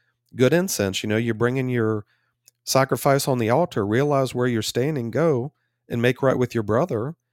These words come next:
and then come back and make your sacrifice, because you're in the holy place. You know, you're set apart. It's for you to know the kingdom of, the things of the kingdom, because you're in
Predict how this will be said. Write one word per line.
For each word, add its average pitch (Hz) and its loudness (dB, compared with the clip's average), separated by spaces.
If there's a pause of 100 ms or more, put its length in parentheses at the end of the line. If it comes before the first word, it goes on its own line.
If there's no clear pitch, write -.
(280)
and 120 -2
then 190 2
come 151 -4
back 98 -2 (560)
and 123 -2
make 120 0
your 104 -2
sacrifice, 101 -2
because 107 -4
you're 131 0
in 139 -4
the 127 -2
holy 175 2
place. 95 -4
You 117 0
know, 110 0
you're 117 -2
set 135 -2
apart. 156 0
It's 107 -6
for - -4
you 127 0
to 226 -2
know 101 -2 (680)
the - 0
kingdom 110 0
of, 104 -2
the 123 0
things 120 -2
of 104 -8
the 98 -2
kingdom, 117 -4
because 120 -2
you're 123 2
in 131 -2